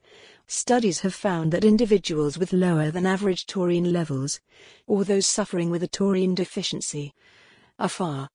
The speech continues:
far more likely to experience painful muscle cramps than those with healthy amounts of taurine in their muscle tissue. What's more, however,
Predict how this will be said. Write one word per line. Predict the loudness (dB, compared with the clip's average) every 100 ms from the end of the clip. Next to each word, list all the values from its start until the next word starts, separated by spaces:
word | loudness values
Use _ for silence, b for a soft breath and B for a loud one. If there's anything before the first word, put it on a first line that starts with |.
| _
far | -4 0 4
more | 4 4
likely | 2 0 -2
to | -2 -2
experience | -2 0 2 2 2 -2
painful | -4 -2 -2 0 2
muscle | 2 0 -2 -4
cramps | 0 0 0 -4
than | -2 2
those | 2 2
with | -4
healthy | -2 -2 0 0
amounts | 0 -2 -2
of | -6 -4
taurine | -2 2 2 2
in | 0
their | 0 0
muscle | -2 -2 -4
tissue. | -2 -2 -2 -2 -4 -6 _ _ _
What's | -2 -2 0
more, | 0 2
however, | 2 2 2 0 -2